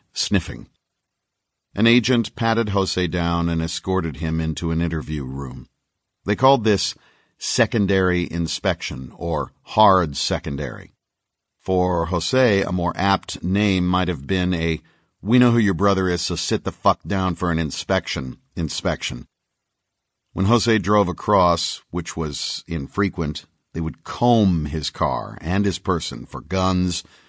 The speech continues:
drugs, large amounts of cash, or anything else actionable. He had walked across this time, so they had to settle for what they called his pocket trash, the contents of a bag he was carrying and the pockets of his clothes.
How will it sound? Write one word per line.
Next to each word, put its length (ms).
drugs, 580
large 420
amounts 300
of 140
cash, 480
or 100
anything 360
else 480
actionable. 640
He 100
had 80
walked 340
across 460
this 240
time, 480
so 340
they 140
had 160
to 60
settle 340
for 160
what 160
they 120
called 340
his 420
pocket 520
trash, 600
the 100
contents 640
of 100
a 60
bag 360
he 100
was 180
carrying 680
and 300
the 160
pockets 440
of 100
his 120
clothes. 640